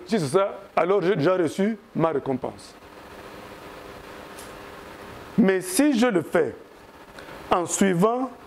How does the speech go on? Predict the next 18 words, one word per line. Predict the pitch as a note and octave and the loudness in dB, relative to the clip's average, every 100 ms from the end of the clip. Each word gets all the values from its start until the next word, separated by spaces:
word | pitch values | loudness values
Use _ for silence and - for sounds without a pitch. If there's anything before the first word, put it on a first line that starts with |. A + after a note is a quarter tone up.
| - - - | -20 -4 2
euh, | D#3+ C#3+ C3 - - | 2 2 0 -2 0
ce | - C4 | 2 4
que | A3+ F3+ D3 D3 - - - - - | 4 2 2 -2 -10 -20 -20 -20 -4
lui, | - C#3 A#3+ A#3 A2+ - - - - - - - | 4 6 6 4 -2 -8 -18 -20 -18 -18 -18 -2
il | G#3 G#3+ | 2 4
a | G#3+ - - - - | 2 0 -12 -14 -2
voulu | A#2 D#3 G#3 A#3+ | 2 4 4 2
par | - D3+ | 2 2
le, | C3 A#2 | 2 -2
son | - - - | -2 2 4
Saint-Esprit, | A3 D#3+ C#3 - G3+ C4+ - - - - | 4 2 0 2 2 2 -4 -20 -6 0
alors | D3+ E3 F#3+ G#3+ - - - | 2 4 2 -2 -10 -8 2
je | B2 | 4
lui | F3+ F3 | 6 4
rends | F3 F3 E3+ E3+ - | 4 2 -2 -6 0
un | D#3+ | 0
culte | D#3+ E3 D#3 - | 2 2 0 -2
agréable. | C#3+ B2 B2+ C3 A#2+ C3+ | -2 0 2 2 0 -6